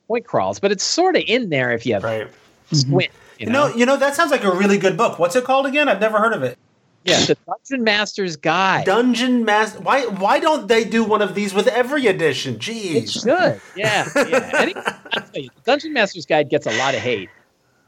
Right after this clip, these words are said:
Speaker 1: Um, I, I, you know, I find it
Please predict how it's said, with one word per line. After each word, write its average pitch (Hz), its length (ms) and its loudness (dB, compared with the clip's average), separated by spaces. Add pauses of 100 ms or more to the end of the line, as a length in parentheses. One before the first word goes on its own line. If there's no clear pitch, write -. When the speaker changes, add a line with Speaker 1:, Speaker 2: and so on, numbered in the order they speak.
(200)
Speaker 1:
Um, 113 500 0 (280)
I, 202 340 2
I, 247 260 0 (140)
you 220 140 -4
know, 120 360 -4 (360)
I 208 160 0
find 330 260 -2
it 262 180 -4